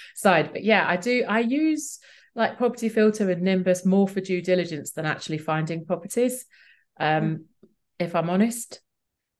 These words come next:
Speaker 2: Yeah, no, that's fine. It's just, I was curious 'cause a lot of our members have got Property Filter, and I suppose that's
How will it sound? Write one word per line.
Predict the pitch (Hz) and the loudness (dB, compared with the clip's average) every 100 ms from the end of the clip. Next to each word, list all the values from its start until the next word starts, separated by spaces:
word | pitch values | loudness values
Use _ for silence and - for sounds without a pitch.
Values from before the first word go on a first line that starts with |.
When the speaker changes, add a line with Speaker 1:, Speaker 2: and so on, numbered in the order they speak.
| - | 0
Speaker 2:
Yeah, | 226 | 2
no, | 214 226 | 4 2
that's | 208 - | 0 0
fine. | 196 202 | 0 0
It's | - | 0
just, | - 185 | -2 -2
I | |
was | 185 | -4
curious | - 190 180 175 | 0 2 2 0
'cause | 175 | 0
a | |
lot | 180 170 | 0 2
of | |
our | 170 | 2
members | 165 160 160 156 165 - | 2 0 -2 -2 -4 -6
have | - 156 | -6 -4
got | - - - | -4 -6 -6
Property | 170 - 170 | -8 -6 -6
Filter, | 151 160 170 147 - | -4 -4 -4 -6 -4
and | 156 151 151 151 151 - - | -4 -4 -4 -6 -8 -10 -12
I | 170 | -12
suppose | 170 165 165 160 | -8 -4 -4 -2
that's | 160 - - | -6 -6 -10